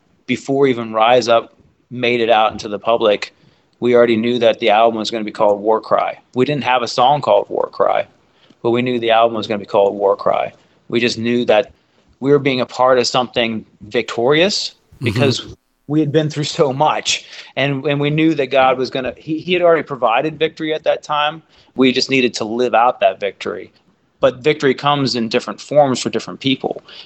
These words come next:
Speaker 1: And for us, victory was just the opportunity to move past our wallowing and be able to have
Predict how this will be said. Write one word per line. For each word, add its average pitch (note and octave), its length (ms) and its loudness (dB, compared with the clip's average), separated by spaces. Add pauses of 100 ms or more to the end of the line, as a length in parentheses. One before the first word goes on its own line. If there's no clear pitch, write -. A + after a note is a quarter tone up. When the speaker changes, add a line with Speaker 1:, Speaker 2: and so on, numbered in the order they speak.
Speaker 1:
And A2 240 -4
for A#2 200 2
us, C3+ 220 2
victory A#2 360 2
was G2+ 180 -4
just - 300 -4
the - 140 -6
opportunity G#2+ 640 -2
to F#2+ 100 -6
move G#2 260 -2
past - 360 -2
our G2+ 100 -2
wallowing G2+ 640 0 (500)
and G#2 260 -2
be A2+ 140 2
able G#2+ 160 2
to F#2 60 -4
have G#2+ 440 0